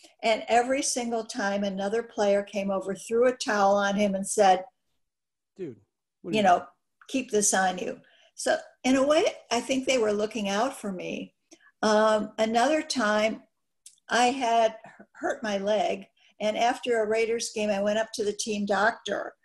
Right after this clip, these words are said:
Speaker 2: Mm.
Speaker 1: and I said, "Could you look at me?" <laughs> He takes me into the trainer's room, has me lying down, pokes around a little bit,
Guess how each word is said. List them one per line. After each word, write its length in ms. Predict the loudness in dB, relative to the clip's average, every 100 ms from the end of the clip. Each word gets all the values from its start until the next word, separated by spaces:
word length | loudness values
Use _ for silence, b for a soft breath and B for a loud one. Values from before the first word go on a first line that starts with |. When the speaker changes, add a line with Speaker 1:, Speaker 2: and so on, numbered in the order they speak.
| _ _ -6
Speaker 2:
Mm. 160 | -2
Speaker 1:
and 200 | 0 2
I 100 | 2
said, 340 | 0 -2 -4 -6 _ _
"Could 220 | -10 -2 2
you 280 | 4 2 0
look 300 | -2 0 -2
at 120 | -2
me?" 560 | -2 0 2 2 2 -2
<laughs> 540 | -2 -4 _ -20 -12 -6
He 120 | 2
takes 320 | 6 6 6
me 80 | 4
into 200 | 4 4
the 100 | 2
trainer's 520 | 0 0 0 0 -2
room, 200 | -2 0
has 260 | 2 2 2
me 160 | 0
lying 320 | 2 2 2 2
down, 380 | 2 0 -2 -8 _ _ _ _ _ _
pokes 360 | 0 2 2 -2
around 360 | -2 0 -2
a 60 | -2
little 240 | -2 -2
bit, 280 | -2 -2 -2